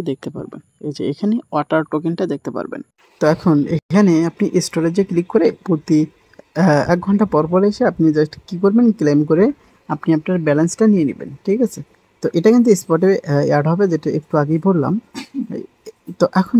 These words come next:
এখান থেকে উইথড্র দেওয়ার জন্য উইথড্র বাটনে ক্লিক করে ম্যাক্সে ক্লিক করে আপনি, আহ, উইথড্র করতে পারবেন। আমি উইথড্র ভিডিওটা অ্যাড করে দিব, আমি already একটা ভিডিও বানিয়ে রাখছি, ঠিক আছে? তো এখন এখান থেকে যে কাজটা করতে হবে, ফ্রেন্ডে ক্লিক করে নেবেন। এখানে আপনি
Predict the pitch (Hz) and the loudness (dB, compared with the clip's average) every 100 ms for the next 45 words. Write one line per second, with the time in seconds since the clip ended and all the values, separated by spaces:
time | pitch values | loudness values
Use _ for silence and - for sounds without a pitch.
0 | 220 202 190 190 196 - 175 165 180 170 | 2 0 0 2 0 2 0 2 2 2
1 | 156 160 190 196 156 151 165 156 160 156 | 2 0 2 2 2 2 0 0 0 -2
2 | 151 156 156 214 214 147 147 170 156 160 | -2 -4 -2 0 2 0 -2 -6 -4 -6
3 | - 240 269 214 202 - 165 151 151 147 | 0 0 0 -8 -12 -2 0 2 2 2
4 | 143 139 - 165 160 156 156 175 165 147 | 0 -2 -2 0 0 0 2 2 0 -2
5 | 131 131 - _ _ _ - 147 170 170 | -4 -6 -10 _ _ _ -2 2 2 2
6 | 170 165 170 151 151 151 190 - 143 139 | 2 2 0 2 0 2 0 0 -2 0
7 | - 147 143 170 185 143 139 - - 160 | 0 0 0 0 2 2 0 -6 -4 0
8 | 165 165 151 - 147 147 147 151 - 160 | 2 2 -2 -2 -2 0 0 -2 -4 -2
9 | 147 143 135 127 - - - - - 175 | 2 2 2 -2 -8 -16 -16 -18 -10 -8
10 | 262 - _ _ - _ _ 160 165 247 | -8 -14 _ _ -20 _ _ -2 2 2
11 | 226 220 202 190 160 156 151 - 160 156 | 2 2 2 0 2 2 0 -2 -2 0
12 | 160 156 160 - 147 147 156 156 160 165 | 0 -2 -2 -2 0 0 0 -2 -4 -2
13 | 165 170 202 151 147 147 - | -2 0 -2 0 0 -2 -4